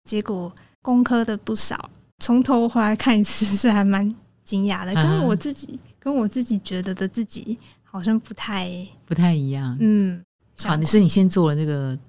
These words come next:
Speaker 2: 测验嘛，对不对？
Speaker 1: 嗯。
Speaker 2: 做完之后呢，你的下一步是什么？
Speaker 1: 下一步再看就是理工，如果要转行的话，哪一个行业我会比较，对我来说比较好转行，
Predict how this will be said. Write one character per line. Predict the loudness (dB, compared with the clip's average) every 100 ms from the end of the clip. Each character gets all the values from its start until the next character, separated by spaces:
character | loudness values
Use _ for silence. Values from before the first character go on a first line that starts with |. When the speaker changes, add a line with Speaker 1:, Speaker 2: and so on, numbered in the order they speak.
| _
Speaker 2:
测 | -6 -4
验 | -2 -2
嘛， | -4 -6
对 | -8 -8
不 |
对？ | -6 -8 -14 _ _ -4
Speaker 1:
嗯。 | 0 2
Speaker 2:
做 | 2
完 | 4 2
之 | 0
后 | -2 -2 -2
呢， | -2 -4
你 |
的 | -4
下 | -2 -2
一 | -2
步 | -2 -4
是 | -6
什 | -12
么？ | -14 -20 _ _
Speaker 1:
下 | -8
一 | -4
步 | -2
再 | -4
看 | -4 -4 -2 -2
就 | -2
是 | -4 -4 -6 -6
理 | -8 -8
工， | -6 -4 -2 -4 _
如 | -14
果 | -6 -2
要 | 0
转 | 0 -2
行 | -2 -4
的 | -4
话， | -6 -4 -4 -4 -6 -12
哪 | -12 -8
一 |
个 | -6
行 | -2 0
业 | 2 0
我 | -2 -4
会 | -2 -2 -2
比 | -4
较， | -8 -6 -2 -2 -2 -2 -4 -6 _
对 | -2
我 |
来 | 0 0
说 | 0 0
比 | 0
较 | -6
好 | -6 -4 -4
转 | -4 -6
行， | -8 -10